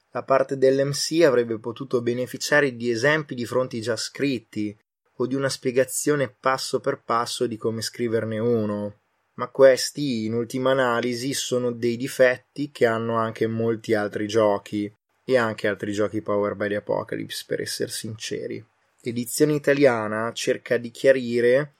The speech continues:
e migliorare il testo dell'edizione in lingua inglese con precisazioni, chiarificazioni, approfondimenti, riscrittura o aggiunta di alcune parti per rendere più chiaro come giocare.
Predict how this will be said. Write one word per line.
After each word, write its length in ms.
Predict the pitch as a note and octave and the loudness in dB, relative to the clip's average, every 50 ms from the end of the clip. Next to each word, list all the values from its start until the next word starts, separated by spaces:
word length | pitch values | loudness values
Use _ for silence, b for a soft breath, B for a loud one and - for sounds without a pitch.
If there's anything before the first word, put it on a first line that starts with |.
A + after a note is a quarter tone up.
| _ _ _ _ _ _ | _ _ _ _ _ _
e 100 | - C3 | -8 -6
migliorare 540 | B2+ C3 C#3 D#3 D3+ C3 A2+ A2 A2 A2 A2+ | -4 0 4 6 8 8 6 4 2 0 0
il 140 | A#2 A2 A2+ | -2 -4 -2
testo 400 | - C3 B2 G#2+ - - - A#2+ | 2 2 2 2 2 -4 -6 -4
dell'edizione 720 | A#2 A#2 A2 A2 A2+ A#2 A2+ A#2 - - - C3 B2 A#2 A2+ | -2 -2 -4 -4 -6 -10 -12 -12 -8 0 2 2 2 2 0
in 100 | A2 A2 | -4 -4
lingua 260 | A2 A2 A#2 A#2+ C3 | -4 -2 0 0 0
inglese 540 | C#3+ C#3+ B2+ A#2 A2+ A2 A2 G#2+ B2 A2+ - | 0 2 0 2 2 2 2 0 -2 -2 -2
con 280 | - A#2+ A2 G#2+ G#2+ | -2 -2 -2 -2 -4
precisazioni, 1120 | - - A2+ - - A#2 A2 G#2+ A#2 - - - - C3+ C3+ C#3 C#3 C#3 C3+ C#3 C#3 C#3+ C#3+ _ _ _ _ b b b - | -8 -8 -8 -6 -6 -6 -4 -4 -4 -4 -6 -4 0 2 4 6 6 6 4 4 0 -4 -6 _ _ _ _ b b b -2
chiarificazioni, 1300 | - A#2+ A#2 A#2 G#2+ - A#2 - - A2+ - - - - C3 C3 C3 C3 C3+ C3+ C3+ C3+ C3 C3 - - | 0 0 2 0 -2 -4 -6 -4 -4 -4 -4 -4 0 4 6 6 6 6 6 6 4 2 -2 -6 -6 -6
approfondimenti, 1400 | - A2 A2+ - - - - - - D3 D3 C3+ A#2+ B2 B2 B2 B2 C3 C3+ C3 C3 A#2+ - - C3 C3 C#3+ - - | -6 -8 -8 -6 -6 -6 -6 -2 0 0 0 0 0 -2 0 2 2 2 2 2 0 -2 -8 -8 -6 -6 -6 -8 -10
riscrittura 1040 | - - B2+ C3 - - - - C#3 D3 D3 _ _ - C#3 C#3 C#3+ C#3+ C#3 B2+ A#2+ | -8 -8 -6 -4 -4 -4 -4 -2 -4 -4 -4 _ _ -4 0 2 4 4 6 6 6
o 100 | A#2 A#2+ | 6 4
aggiunta 560 | A#2+ A#2+ A2+ G#2+ A#2+ C#3+ D#3+ E3+ F3 - B2 | 4 2 -2 -4 -2 -2 -2 -2 2 0 0
di 120 | A#2 A#2+ | 2 2
alcune 420 | A#2 A2 G#2+ _ - B2+ B2 B2 A#2+ | 0 -2 -2 _ -8 -8 -6 -6 -6
parti 720 | - A#2 G#2+ G2+ G2+ G2+ - - - - A2+ A#2+ C3+ b b b _ _ _ _ _ - | -2 0 0 0 0 -2 -4 -8 -10 -8 -8 -8 -8 b b b _ _ _ _ _ -2
per 140 | - B2+ | -2 0
rendere 460 | B2+ - C#3+ D3 C#3 C3 B2 A#2 A#2 A2 | 2 4 2 2 2 2 2 0 0 0
più 180 | - B2+ A#2 - | -6 -12 -16 -6
chiaro 600 | - - C3+ B2+ B2+ B2 A#2+ B2 C3 D#3 E3 - _ | 2 4 6 6 6 6 6 6 4 4 4 0 _
come 280 | - A#2+ G#2+ G#2+ G#2+ | -6 -4 -4 -4 -4
giocare. 680 | G2+ G#2 A2+ A2 - G#2+ G2+ F#2 F2+ - G2 G2+ - - | -6 -6 -8 -6 -6 -6 -6 -6 -6 -8 -8 -8 -10 -12